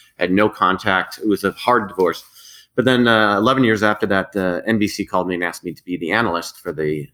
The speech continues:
uh, Torino games, and I couldn't say no to that.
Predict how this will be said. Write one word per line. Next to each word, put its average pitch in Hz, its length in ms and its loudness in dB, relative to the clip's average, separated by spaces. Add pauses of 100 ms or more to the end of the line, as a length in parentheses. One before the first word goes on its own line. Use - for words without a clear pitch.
uh, 69 360 -12 (180)
Torino 120 380 2
games, 82 440 -8
and 90 80 -8
I 85 60 -6
couldn't 92 240 -2
say 92 160 -2
no 82 140 0
to - 80 -2
that. 107 320 0